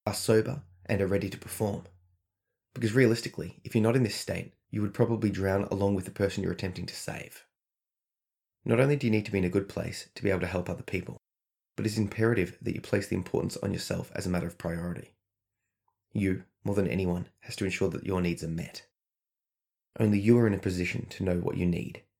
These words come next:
and you are the one that will be directly impacted by the circumstances of your life. I'm not saying to use people, to take more than you need, or to ignore the needs of others. Rather, still be you. Just be aware of your limitations.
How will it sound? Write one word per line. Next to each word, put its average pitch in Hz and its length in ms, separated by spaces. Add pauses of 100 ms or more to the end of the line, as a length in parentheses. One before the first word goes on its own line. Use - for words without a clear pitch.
(300)
and 95 180
you 107 180
are 113 60
the 107 80
one 92 360
that 98 120
will - 80
be 95 80
directly 90 420
impacted 85 560
by - 120
the 90 60
circumstances 90 680
of 87 100
your 80 120
life. - 420 (1300)
I'm 104 160
not 110 200
saying 101 220
to 87 100
use 87 220
people, 87 420 (160)
to - 100
take 90 220
more 95 100
than 98 160
you 95 80
need, 82 340 (160)
or - 120
to 95 100
ignore 87 220
the 85 80
needs 85 180
of 80 80
others. - 440 (680)
Rather, 110 380
still 120 240
be 120 160
you. 87 260 (420)
Just - 200
be 107 100
aware 95 240
of 90 100
your 85 120
limitations. - 760